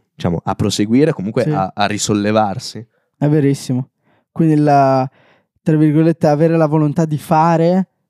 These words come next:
Speaker 2: per far sì che molte più persone che sono in una condizione come o simile alla tua possano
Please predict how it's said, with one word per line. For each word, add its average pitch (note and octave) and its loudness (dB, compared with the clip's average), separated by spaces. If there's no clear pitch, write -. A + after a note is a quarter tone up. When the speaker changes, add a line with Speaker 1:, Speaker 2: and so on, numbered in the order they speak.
Speaker 2:
per D3 0
far C#3+ -2
sì D#3+ -2
che D3 0
molte D3 0
più C#3+ -2
persone D3 -2
che C#3 -2
sono D#3+ -2
in D3 0
una C#3 0
condizione D3 -2
come C#3 0
o A#2 -10
simile C3 0
alla B2+ -4
tua E3 2
possano D3 0